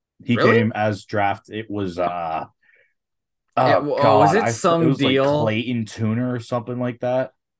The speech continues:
Speaker 2: Oh, dear God, man. Th-, dude,
Speaker 1: He
Speaker 2: that
Speaker 1: just came up
Speaker 2: Vegas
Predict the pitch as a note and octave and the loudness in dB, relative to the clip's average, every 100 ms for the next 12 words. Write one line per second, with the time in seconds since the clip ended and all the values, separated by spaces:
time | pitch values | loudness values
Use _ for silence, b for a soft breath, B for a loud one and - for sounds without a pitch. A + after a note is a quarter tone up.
0 | _ _ _ _ _ _ _ _ - D3 | _ _ _ _ _ _ _ _ -14 -12
1 | B2 A2 - G#2+ F#2 F2 G2+ G2+ G#2 G2+ | -12 -14 -10 -8 -8 -8 -6 -2 -2 -4
2 | G#2 G#2 G2+ G2+ A2+ - C#3+ D3+ D3 E3+ | -4 -4 -4 -6 -4 -4 -2 0 2 2
3 | G#3+ B2 D3+ C3 B2 - | 2 -2 2 2 2 0